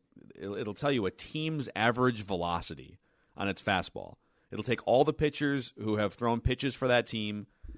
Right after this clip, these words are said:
So if a team threw tens of thousands of pitches, it would take the velocity of every pitch, and it would give you an average. And now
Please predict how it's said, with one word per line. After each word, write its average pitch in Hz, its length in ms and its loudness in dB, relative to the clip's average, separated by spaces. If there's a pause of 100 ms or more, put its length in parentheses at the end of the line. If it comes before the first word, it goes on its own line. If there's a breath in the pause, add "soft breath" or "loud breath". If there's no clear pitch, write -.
(140 soft breath)
So 107 180 0
if 104 140 0
a 98 120 0
team 123 340 -4
threw 117 220 -4
tens 139 340 -2
of 127 60 -8
thousands 127 400 2
of 107 80 -6
pitches, 104 320 0
it 101 40 0
would 92 140 -2
take 117 220 0
the 110 80 -2
velocity 110 540 2
of 98 80 -2
every 110 260 0
pitch, - 400 0
and 107 120 -4
it 107 80 -2
would 101 160 -2
give 107 140 -4
you 107 100 0
an 101 120 -2
average. 87 440 -2
And 117 100 -4
now 113 260 -2